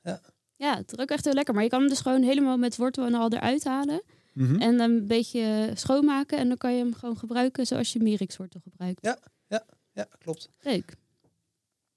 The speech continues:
Speaker 2: Goeie smaak. Eh, eigenlijk zijn, is dat gewoon een smaakversterker. Dus.
Speaker 1: Ja, zeker heel erg. Ja, absoluut.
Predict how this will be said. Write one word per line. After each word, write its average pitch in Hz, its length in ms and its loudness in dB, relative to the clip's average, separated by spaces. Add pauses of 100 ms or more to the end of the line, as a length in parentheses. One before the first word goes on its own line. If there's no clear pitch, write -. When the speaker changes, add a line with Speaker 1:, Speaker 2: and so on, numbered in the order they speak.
(240)
Speaker 2:
Goeie 247 260 0
smaak. 226 420 0
Eh, 202 100 -2
eigenlijk 233 300 -4
zijn, 208 200 0
is 220 160 -6
dat 214 160 -10
gewoon 214 160 -4
een 208 60 -2
smaakversterker. - 760 -8
Dus. - 160 -20
Speaker 1:
Ja, 202 200 0
zeker 147 320 0
heel 123 180 2
erg. 160 200 -4
Ja, 170 240 -2
absoluut. 156 440 -8